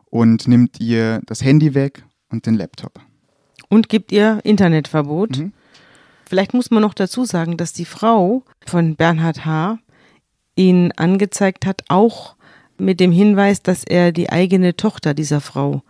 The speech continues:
Speaker 2: unsittlich berührt habe.
Speaker 1: Genau.
Speaker 2: Also an der war er auch schon dran.
Speaker 1: Genau. Die Tochter erinnert sich,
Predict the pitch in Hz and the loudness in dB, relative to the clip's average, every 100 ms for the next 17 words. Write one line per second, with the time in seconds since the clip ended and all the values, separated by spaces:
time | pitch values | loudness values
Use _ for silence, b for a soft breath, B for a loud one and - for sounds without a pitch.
0 | b b b b _ 185 175 175 175 - | b b b b _ 0 2 0 -6 -8
1 | 180 208 196 - 135 101 - 143 110 165 | -2 0 0 -2 -10 -8 0 0 0 -4
2 | 165 - 165 165 190 185 185 180 180 214 | -8 -6 -6 -2 0 0 2 2 2 0
3 | - 131 127 - 131 120 131 113 104 b | -2 -4 -4 -4 -4 0 0 0 -2 b
4 | b b _ 127 - 151 - 135 120 156 | b b _ -6 -2 -2 0 -2 2 2
5 | 180 - 143 139 | 2 0 -4 -4